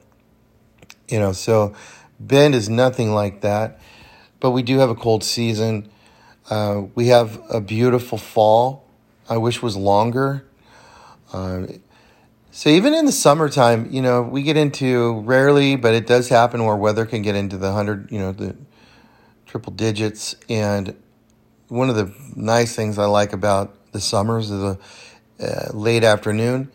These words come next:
it's gonna start cooling off. S-, the evenings are gonna be cool. And a lot of people really love that. And it gives you that relief from the heat every day.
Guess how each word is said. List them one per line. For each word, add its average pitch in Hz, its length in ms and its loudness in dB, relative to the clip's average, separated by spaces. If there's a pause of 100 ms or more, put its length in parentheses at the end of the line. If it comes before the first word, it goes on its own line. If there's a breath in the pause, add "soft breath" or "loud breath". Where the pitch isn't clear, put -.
(240 soft breath)
it's - 160 -12
gonna 107 220 -2
start - 420 -6 (140)
cooling 107 420 -2
off. 104 300 0
S-, - 260 -8
the 107 140 -6
evenings 107 460 -4
are 104 60 -6
gonna 104 200 -6
be 101 200 -10
cool. 110 540 -4 (640 soft breath)
And 107 160 0
a - 20 -2
lot 107 180 4
of 110 120 -4
people 110 340 -6
really 120 480 2
love 107 280 2
that. 110 420 2
And 110 120 -4
it 113 140 -8
gives 113 320 -2
you 113 100 -4
that 107 280 0
relief 104 340 -4
from 104 240 -6
the 101 60 -6
heat 104 260 -6
every 101 220 -6
day. 101 380 -4